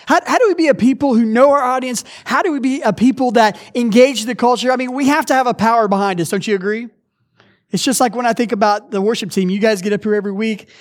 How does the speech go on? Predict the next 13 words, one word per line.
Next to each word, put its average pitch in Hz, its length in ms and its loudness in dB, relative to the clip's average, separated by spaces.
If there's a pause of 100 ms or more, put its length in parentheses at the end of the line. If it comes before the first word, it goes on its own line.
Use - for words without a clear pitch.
(180)
and 196 100 0
there, 196 80 0
we 202 140 2
have 214 80 2
these 196 120 0
things 202 200 0
called 151 200 -6
speakers, 226 540 -6
and 190 80 -6
we 175 100 -2
have 156 140 -2
electricity, 240 640 -2
right? 247 320 0